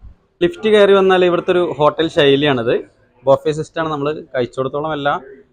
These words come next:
ഹോട്ടലുകളും, ഇതൊരു ഫോർ സ്റ്റാർ ഹോട്ടലാണ്, എല്ലാം ബൊഫേ സിസ്റ്റമാണ്. അതിലൊക്കെ അതിൽ കൂടുതൽ നമ്മൾ ഡെക്കറേഷൻ ഐറ്റംസുകൾ ഉൾപ്പെടുത്തിയിട്ട് ഈ ഒരു പാറ്റേൺസാണ് ഇവിടുത്തെ ഡിസൈൻ കംപ്ലീറ്റ് ഇവർ കീപ്പ് ചെയ്തിട്ടുള്ളത്. അത്യാവശ്യം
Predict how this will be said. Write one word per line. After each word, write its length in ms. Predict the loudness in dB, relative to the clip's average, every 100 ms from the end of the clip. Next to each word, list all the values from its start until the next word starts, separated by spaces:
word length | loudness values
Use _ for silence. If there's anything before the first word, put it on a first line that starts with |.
| _ -2
ഹോട്ടലുകളും, 380 | 0 0 0 0
ഇതൊരു 160 | -4 -6
ഫോർ 140 | -4 -4
സ്റ്റാർ 180 | -2 -2 0
ഹോട്ടലാണ്, 400 | -2 -2 -6 -8 -14 _ _ _ _ _ -20 -18 -8
എല്ലാം 260 | -6 -4 -2 -2
ബൊഫേ 220 | -2 -4 -6
സിസ്റ്റമാണ്. 360 | -4 -4 -4 -6
അതിലൊക്കെ 280 | -6 -6 -2 -2
അതിൽ 100 | -2
കൂടുതൽ 280 | -4 -2 -2 -2
നമ്മൾ 160 | -2 -6 -8
ഡെക്കറേഷൻ 340 | -6 -6 -4 -6
ഐറ്റംസുകൾ 460 | -6 -10 -6 -4 -4 -8 -14 -12
ഉൾപ്പെടുത്തിയിട്ട് 520 | -10 -12 -10 -10 -12 -14 _
ഈ 100 | -8
ഒരു 80 | -6 -4
പാറ്റേൺസാണ് 600 | -4 -4 -8 -8 -8 -10
ഇവിടുത്തെ 260 | -10 -12 -12 _ _ _ _ -10
ഡിസൈൻ 240 | -8 -6 -6
കംപ്ലീറ്റ് 320 | -6 -6 -6 -8
ഇവർ 80 | -8
കീപ്പ് 200 | -12 -8
ചെയ്തിട്ടുള്ളത്. 400 | -8 -8 -12 -16 -18 -20 _ _ _ _ -20 -20 _ _ _ _ -10
അത്യാവശ്യം 340 | -6 -4 -2